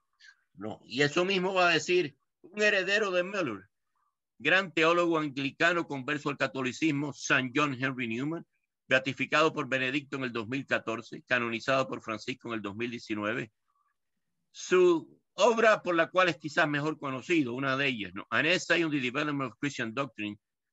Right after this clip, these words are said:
le escribe, se publica un mes después de su conversión al catolicismo, en octubre diez de mil ochocientos cuarenta y cinco, con una segunda edición treinta y tres años después, una edición ma-, algo más matizada, ¿no? Y ahí Newman da siete pautas para distinguir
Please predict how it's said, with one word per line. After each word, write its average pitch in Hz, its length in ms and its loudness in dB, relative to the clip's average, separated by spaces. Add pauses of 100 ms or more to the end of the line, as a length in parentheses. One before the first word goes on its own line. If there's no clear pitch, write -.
(120)
le 147 140 2
escribe, 202 600 0 (120)
se 160 180 -4
publica 185 460 0
un 175 160 -2
mes 202 160 2
después 175 320 -2
de 175 60 -4
su - 40 -6
conversión 147 460 -4
al 151 80 -2
catolicismo, 131 680 -6
en 131 100 -4
octubre 131 440 -4
diez 139 180 0
de 123 80 -6
mil 131 140 -8
ochocientos 120 500 -12
cuarenta 107 340 -8
y - 20 -10
cinco, 110 400 -14 (440)
con 139 120 -2
una 165 160 0
segunda 156 340 0
edición 151 500 -2
treinta 131 400 -4
y 113 80 -6
tres 127 220 -6
años 123 240 -8
después, 110 500 -6 (380)
una 135 160 -2
edición 143 340 0
ma-, 131 120 0
algo 131 280 2
más 131 140 -4
matizada, 113 640 -2
¿no? 92 180 -12 (680)
Y 151 160 2
ahí 185 420 4
Newman 214 460 -2
da 202 160 4
siete 208 420 2
pautas 151 540 0
para 131 180 0
distinguir 135 640 -4